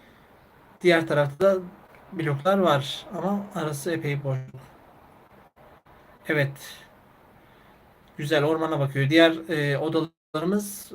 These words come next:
biraz çok büyük bir ev değil ama biraz büyük bir ev. O yüzden açısı geniş. İki üç açıya bakıyor. Hem güney cephesi güneşi çok güzel alır.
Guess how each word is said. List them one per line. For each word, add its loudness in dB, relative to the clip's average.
biraz 4
çok 0
büyük 2
bir 8
ev 4
değil 2
ama 0
biraz 0
büyük -6
bir 0
ev. 0
O -4
yüzden -6
açısı -6
geniş. -4
İki 0
üç -2
açıya -2
bakıyor. -2
Hem -10
güney 0
cephesi 0
güneşi -4
çok -12
güzel -2
alır. -8